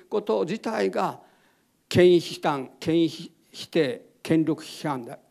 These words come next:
になってるんだと思い込んでるんですね。ですからね、二十世紀の本当にもう無駄な力、無駄なですね、エネルギーがこういうところに割かれたっていうことは、本当にね、これは為政者っていうよりも、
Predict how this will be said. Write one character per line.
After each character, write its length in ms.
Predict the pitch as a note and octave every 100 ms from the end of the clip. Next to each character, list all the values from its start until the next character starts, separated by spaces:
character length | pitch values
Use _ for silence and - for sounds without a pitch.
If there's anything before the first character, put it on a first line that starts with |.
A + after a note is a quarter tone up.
| _
に 140 | D3 A#2+
な 140 | D3+
っ 100 | F#3+
て 120 | F3+
る 80 | D3
ん 40 |
だ 120 | C3+ C3+
と 180 | C3 - - -
思 220 | F#3+ A#3
い 80 | G3+
込 140 | A#3
ん 60 | E3+
で 80 |
る 60 | B2
ん 40 |
で 60 | -
す 80 | -
ね。 200 | F#3+ F3+ _ _ _ _ -
で 100 | A3
す 100 | -
か 100 | G3+
ら 60 |
ね、 160 | F#3+ F#3
二 160 | F3+ G#3
十 100 | A#3
世 320 | - B3 A#3
紀 120 | A3
の 120 | G3+
本 220 | F3 C4 -
当 160 | - C4
に 140 | B3+ A#3+
も 260 | A3 G#3+
う 40 | F#3
無 160 | E3
駄 160 | F3 G3+
な 200 | G#3+ G#3
力、 560 | - - G#3 G#3 F#3 - - - -
無 140 | D3+
駄 160 | G3+ G#3
な 160 | G#3+
で 120 | G3 D#3+
す 100 | D#3
ね、 220 | C3 C3
エ 40 |
ネ 160 | D#3+ G3
ル 120 | F3
ギ 220 | C3+ C#3+
ー 20 |
が 120 | B2+ B2+
こ 260 | - F3+
う 60 | F#3+
い 80 | G3
う 60 |
と 120 | G3 F3+
こ 100 | F#3+
ろ 60 |
に 80 | D#3+
割 260 | - D#3 -
か 120 | F3
れ 80 | E3+
た 120 | C#3+
っ 40 | C3
て 200 | _ C3
い 80 |
う 60 | B2+
こ 120 | -
と 180 | - D3
は、 200 | C3 - _ _ _ _ _
本 300 | - E3+ B3 C4 -
当 140 | A#3+
に 100 | A3+
ね、 160 | G3+ D#3+
こ 140 | -
れ 80 | F#3+
は 160 | F3 - - - _ _ -
為 60 | E3
政 380 | - A3+ G#3+
者 200 | G3+ F3+
っ 140 | D#3+ -
て 100 | E3+
い 40 |
う 40 | F3
よ 60 |
り 100 | D#3
も、 240 | C#3+ D3